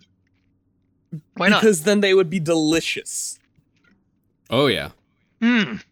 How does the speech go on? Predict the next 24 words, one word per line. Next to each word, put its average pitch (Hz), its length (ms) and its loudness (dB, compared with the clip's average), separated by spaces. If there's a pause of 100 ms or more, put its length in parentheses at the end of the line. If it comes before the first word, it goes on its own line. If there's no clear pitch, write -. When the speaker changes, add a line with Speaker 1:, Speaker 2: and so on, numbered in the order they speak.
(140)
Speaker 3:
Mm, 92 280 -8
you 107 140 -6
roast 104 300 -2
Speaker 1:
But 220 60 2
Speaker 3:
that? 247 80 4
Speaker 1:
then 269 120 4
they 269 80 4
can't 302 320 2
grow 269 160 4
Speaker 3:
Mm. 277 60 -2
Speaker 1:
any 254 240 4
more 214 380 2
peanuts. 120 500 -10 (480)
It 226 80 2
would 233 140 0
be 254 100 2
the 226 140 2
most 294 400 2
delicious 240 720 0 (480)
peanut 226 360 2
harvest 196 480 0
they've 135 240 -12
ever 196 220 0
had. 165 380 0